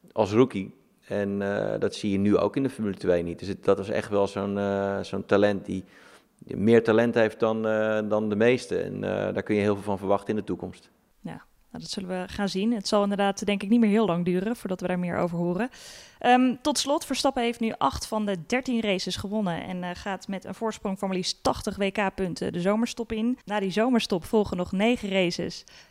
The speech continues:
Speaker 2: Met eerst de tripleheader, eh, Spa, Zandvoort en Monza. Dan gaat ook een, eh, nieuwe technische richtlijn in van de fia. Wat voor impact gaat dit hebben, denk je, ja, op, eh, die eerste drie races straks?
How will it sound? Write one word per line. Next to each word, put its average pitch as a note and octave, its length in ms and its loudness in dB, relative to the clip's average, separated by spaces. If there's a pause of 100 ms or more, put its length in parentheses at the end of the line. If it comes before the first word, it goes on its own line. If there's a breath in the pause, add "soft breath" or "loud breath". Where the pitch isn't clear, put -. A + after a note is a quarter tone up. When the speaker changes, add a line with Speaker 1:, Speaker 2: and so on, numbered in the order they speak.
(100 loud breath)
Speaker 2:
Met A3 140 -4
eerst C4 140 0
de G3 60 -10
tripleheader, A3+ 640 0
eh, F#3+ 460 0
Spa, F#3 420 0
Zandvoort F3+ 600 -6
en D#3+ 360 -8 (100)
Monza. A3 640 0 (420 loud breath)
Dan A#3 120 0
gaat A#3+ 180 4
ook D4 160 2
een, A#3 120 -2
eh, G#3+ 160 2
nieuwe A#3+ 280 2
technische A3+ 400 -2
richtlijn G3 340 -2
in F3+ 200 -2
van F3 300 -4 (100)
de F3 140 -6
fia. C4 460 0
Wat A#3 160 0
voor - 200 -4
impact C4 400 -4
gaat F#3 200 -4
dit F#3 140 -12
hebben, F3+ 220 -8
denk F3 200 -6
je, F3+ 260 -6 (400 soft breath)
ja, D3+ 180 -6
op, - 180 -16
eh, E3 140 -6 (200)
die F3+ 120 -10
eerste F3+ 260 -6
drie F#3+ 240 -4
races B3 340 -2
straks? - 480 -6